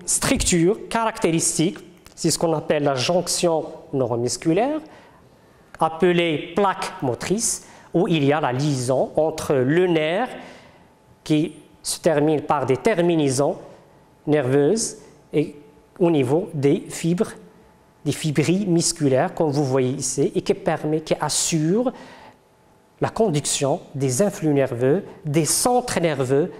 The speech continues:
vers cet organe, permettant leur, euh, fonctionnement ou,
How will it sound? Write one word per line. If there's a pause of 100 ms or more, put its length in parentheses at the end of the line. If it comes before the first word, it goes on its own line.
(120)
vers
cet
organe, (420)
permettant
leur, (440)
euh,
fonctionnement (160)
ou,